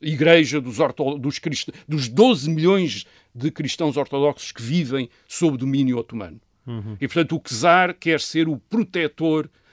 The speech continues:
Speaker 1: dos cristãos ortodoxos que vivem sob
Speaker 2: Certo.
Speaker 1: domínio otomano.
Speaker 2: E porquê é que as outras potências não querem, não deixam,
Speaker 1: Bem, as
Speaker 2: não
Speaker 1: outras,
Speaker 2: gostam?
Speaker 1: as outras, eh, as outras potências,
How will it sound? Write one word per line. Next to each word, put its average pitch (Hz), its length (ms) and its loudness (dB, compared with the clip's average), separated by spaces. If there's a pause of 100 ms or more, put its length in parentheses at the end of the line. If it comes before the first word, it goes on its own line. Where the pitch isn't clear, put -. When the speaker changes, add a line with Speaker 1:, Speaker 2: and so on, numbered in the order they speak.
(120)
Speaker 1:
dos 151 440 -4 (160)
cristãos 175 580 2
ortodoxos 143 580 -2
que - 140 -18
vivem 120 280 -4
sob 127 280 -4
Speaker 2:
Certo. 107 320 -8
Speaker 1:
domínio 139 380 4
otomano. 92 360 -10 (320)
Speaker 2:
E 147 80 -6
porquê - 220 0
é 156 60 -2
que 151 80 -8
as 131 80 -6
outras 143 240 -6
potências 123 480 -8
não 113 180 -6
querem, 156 460 -12
não 113 200 -6
deixam, 117 200 0
Speaker 1:
Bem, 110 120 0
as 127 140 -4
Speaker 2:
não 156 60 4
Speaker 1:
outras, 147 220 0
Speaker 2:
gostam? 151 220 -2
Speaker 1:
as 139 160 2
outras, 165 380 2
eh, 151 320 4
as 131 140 0
outras 143 260 -2
potências, 151 680 -2